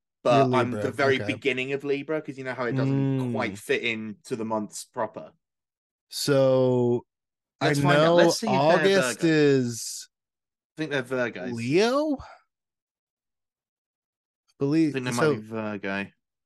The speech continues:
Speaker 2: Virgo. Oh, see, I, I know I'm a Capricorn.
Speaker 1: They are the
Speaker 2: Um,
Speaker 1: last day of Virgo.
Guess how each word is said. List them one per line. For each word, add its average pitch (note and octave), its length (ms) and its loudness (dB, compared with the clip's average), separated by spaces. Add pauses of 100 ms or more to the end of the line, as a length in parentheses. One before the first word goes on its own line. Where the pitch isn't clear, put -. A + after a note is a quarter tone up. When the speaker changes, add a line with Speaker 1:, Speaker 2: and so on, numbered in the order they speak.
(220)
Speaker 2:
Virgo. B2 560 -2 (220)
Oh, G2 40 -14
see, A#2 220 -8
I, A2+ 200 -4 (240)
I C#3+ 100 0
know E3 220 4
I'm D3 180 2
a B2+ 60 0
Capricorn. D3 840 -2 (560)
Speaker 1:
They E3 260 2
are E3 160 6
the D3 140 2
Speaker 2:
Um, D3 200 0
Speaker 1:
last D#3 640 0
day B2 400 0
of A2+ 140 -12
Virgo. A2 480 -6